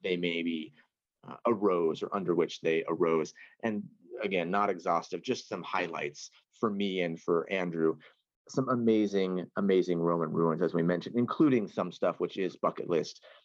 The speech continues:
And for me, one of the greatest, um, architectural remnants of the Roman Empire anywhere is the Emperor Diocletian's palace at Split. Like,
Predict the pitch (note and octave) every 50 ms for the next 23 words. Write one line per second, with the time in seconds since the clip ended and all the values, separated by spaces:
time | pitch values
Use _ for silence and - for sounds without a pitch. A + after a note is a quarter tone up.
0 | _ _ - G#2+ G#2+ G2+ A2 A#2 A2 A2+ B2 B2 A#2 A2+ G#2+ G2 G2+ G2 F#2 F2
1 | D#2+ D#2+ F2 E2+ E2 D#2 - _ - _ _ _ _ _ _ _ _ _ _ -
2 | - - A2+ A2 A2 G#2+ G#2+ G2+ G2+ F#2 - - - - - - - _ _ _
3 | _ _ _ _ G2 F#2+ F2+ F2 E2 D#2+ E2 E2 D#2+ E2 D#2+ - _ _ - -
4 | - _ _ _ _ _ _ - A#2 A#2+ A#2+ A#2 - - A#2 G#2+ - - - G#2
5 | G2+ F#2+ F#2 F2+ E2+ G2 G2 G2 F#2+ F#2+ F#2 F#2 F2+ E2+ E2 - - - - G2+
6 | F2 F#2+ G2+ F#2+ F2+ F2+ F2 E2+ - - F2 F2 D#2+ - G2 G2+ G2+ F#2 E2+ F2
7 | E2 D#2+ D#2 D#2 D#2 D#2 - - - _ _ _ - A2 G#2 G2 F#2 F2+ E2+ -
8 | - - - - - - A2+ A2 G#2 F#2 - G2 F#2 F2+ F#2 F2 E2+ E2+ - G2
9 | F#2 E2 - D#2+ C#2+ - - F#2 D#2+ D2 C#2+ - - - - - - - F2+ D2
10 | C2 - - - _ _ _ _ _ _ - F#2+ F2+ F2 E2 - -